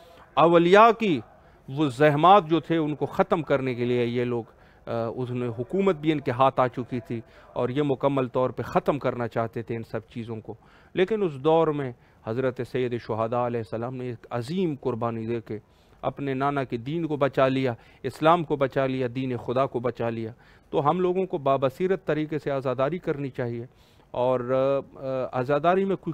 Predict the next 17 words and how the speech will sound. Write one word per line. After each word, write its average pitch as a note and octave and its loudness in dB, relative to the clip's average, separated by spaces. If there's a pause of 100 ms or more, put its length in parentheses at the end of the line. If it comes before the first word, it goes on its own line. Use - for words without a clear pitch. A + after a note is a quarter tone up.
कसर F3+ 2
नहीं C#3 -4 (540)
छोड़ना A2+ -6
चाहिए। A#2+ -10
इश्क F3 -4
में, D#3+ -4 (560)
अ, A#2+ -6
हज़रत B2+ -2
इमाम B2 -4
हुसैन B2 -6
अलैहिस्सलाम A#2 -8
के A2+ -14
इश्क - -12
में A#2+ -8 (440)
यकीनन D3+ -4
आज़ादारी A#2+ -2
का A2 -8